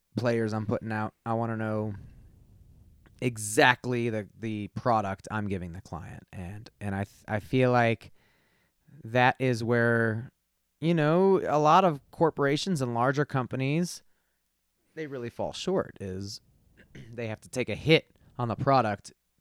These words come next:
to, to grow wider. You know, you, you dig a hole an inch deep and a mile wide rather than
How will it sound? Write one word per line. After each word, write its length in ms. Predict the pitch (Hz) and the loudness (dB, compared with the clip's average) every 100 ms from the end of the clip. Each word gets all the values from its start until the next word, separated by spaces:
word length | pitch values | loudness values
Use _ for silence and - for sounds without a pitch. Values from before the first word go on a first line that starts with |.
| - | -10
to, 380 | 120 104 95 95 _ _ _ _ _ _ _ - _ | -2 0 -2 -4 _ _ _ _ _ _ _ -20 _
to 120 | - 101 | -10 -10
grow 720 | 104 95 110 107 101 98 98 107 | -8 -4 -2 0 -2 -4 -8 -14
wider. 680 | - 101 104 95 - 50 _ - | -10 -6 -6 -8 -16 -20 _ -18
You 100 | 110 | -12
know, 120 | 107 | -10
you, 200 | 110 113 | -6 -6
you 200 | 98 104 | -4 -4
dig 540 | 101 104 135 120 107 - - | -6 -4 -2 -2 -6 -18 -6
a 100 | 113 | -4
hole 380 | - 143 131 120 | 2 4 6 4
an 100 | 110 | 0
inch 260 | 143 139 - | -2 -2 0
deep 240 | 151 165 | 0 0
and 100 | 120 | 0
a 40 | |
mile 360 | 113 127 127 120 | 2 4 4 6
wide 460 | 143 147 117 110 110 | 8 8 6 4 2
rather 260 | 123 127 | 2 2
than 440 | 117 117 110 110 | -2 -4 -4 -8